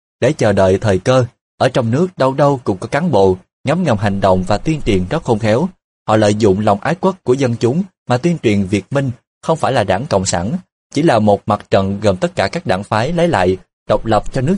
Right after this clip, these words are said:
nhà, vậy nên từ Bắc chí Nam đâu cũng có người theo.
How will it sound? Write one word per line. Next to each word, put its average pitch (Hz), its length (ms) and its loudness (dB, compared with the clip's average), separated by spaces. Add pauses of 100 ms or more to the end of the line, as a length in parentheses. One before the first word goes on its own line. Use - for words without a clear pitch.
nhà, 98 240 0 (360)
vậy 104 140 2
nên 143 280 -2
từ 98 140 2
Bắc - 220 -4
chí 143 100 -4
Nam 123 280 0 (340)
đâu 165 180 2
cũng 101 140 -2
có 160 160 -2
người 113 220 2
theo. 113 220 0